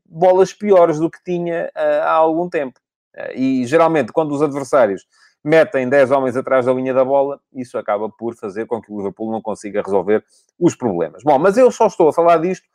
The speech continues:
para levar à questão, eh, da intensidade do jogo. Porque, eh, podemos até dizer aqui, "Ah, mas eles têm mais é que conseguir jogar,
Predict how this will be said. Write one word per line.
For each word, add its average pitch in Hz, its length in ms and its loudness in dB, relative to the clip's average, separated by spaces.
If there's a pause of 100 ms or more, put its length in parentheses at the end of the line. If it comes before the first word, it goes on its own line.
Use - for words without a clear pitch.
(260)
para 208 220 4
levar 156 480 2 (1200)
à 139 140 0
questão, 147 540 -4 (400)
eh, 151 360 4
da 160 600 4
intensidade 147 720 -2
do 127 100 -10
jogo. 113 300 -10 (200)
Porque, 240 400 -10
eh, 80 360 -8 (1000)
podemos 233 280 0
até 208 200 2
dizer 165 360 2
aqui, 170 200 -4
"Ah, 285 160 -4
mas 208 120 -8
eles 180 160 -2
têm 185 180 0
mais 170 240 2
é 175 80 2
que - 100 -20
conseguir 151 360 -6
jogar, 131 420 0